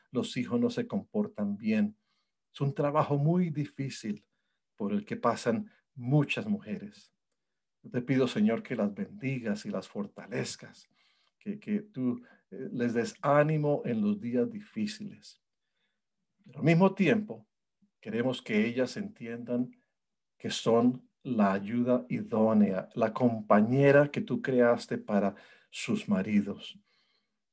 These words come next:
Te pido, Señor, que ellas recapaciten cuando no se han comportado correctamente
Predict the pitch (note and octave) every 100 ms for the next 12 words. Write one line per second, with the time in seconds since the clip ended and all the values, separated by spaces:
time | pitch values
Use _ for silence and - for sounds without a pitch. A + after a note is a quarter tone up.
0 | _ - G#2+ C#3+ D#3+ C#3 B2 C3 - C3
1 | C#3 C3 A#2 G#2+ G#2 - G#2 C#3 B2+ B2+
2 | A#2 - A2+ G#2 G#2+ A2+ A#2+ B2 A2+ A#2+
3 | A2 G#2+ G#2 A#2 G#2+ A2 - - G#2 G#2
4 | G#2+ A#2 A#2 A#2 B2 A#2+